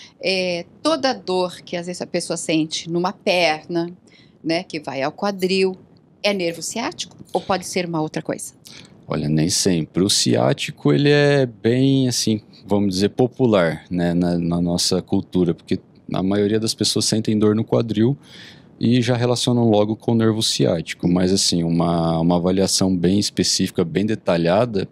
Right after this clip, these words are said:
Speaker 2: pra diferenciar. Existem, sim, problemas do ciático secundário a outros problemas. E existe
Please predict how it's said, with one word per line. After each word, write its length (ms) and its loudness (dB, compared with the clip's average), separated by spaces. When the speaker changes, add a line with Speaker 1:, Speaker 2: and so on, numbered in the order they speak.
Speaker 2:
pra 200 0
diferenciar. 760 0
Existem, 600 0
sim, 240 0
problemas 460 2
do 80 -2
ciático 560 0
secundário 640 0
a 40 4
outros 320 0
problemas. 800 0
E 300 4
existe 720 0